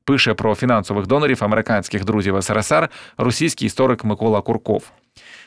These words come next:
Дивлячись на процесії голодних американців, мало хто міг уявити масштаб тодішньої гуманітарної катастрофи в Україні.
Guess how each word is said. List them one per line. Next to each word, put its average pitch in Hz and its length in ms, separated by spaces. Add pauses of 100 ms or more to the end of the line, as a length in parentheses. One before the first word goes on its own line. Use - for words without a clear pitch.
(120)
Дивлячись 196 500
на 147 80
процесії 147 480
голодних 131 540
американців, 123 640
мало 147 300
хто 139 180
міг 135 240
уявити 131 500
масштаб 110 420
тодішньої 110 500
гуманітарної 107 580
катастрофи 104 480
в 95 100
Україні. 101 500